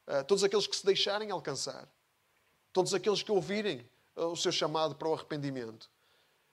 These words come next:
Deus está empenhado nisso e Deus está empenhado em chegar, Deus está empenhado ah, no seu propósito para,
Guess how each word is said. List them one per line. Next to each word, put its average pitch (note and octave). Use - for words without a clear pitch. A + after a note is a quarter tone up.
Deus E3+
está G#3
empenhado F3+
nisso F3+
e E3+
Deus F#3+
está G#3
empenhado F3
em E3
chegar, E3
Deus E3
está G#3
empenhado F3+
ah, D#3+
no D#3
seu E3+
propósito D3
para, B2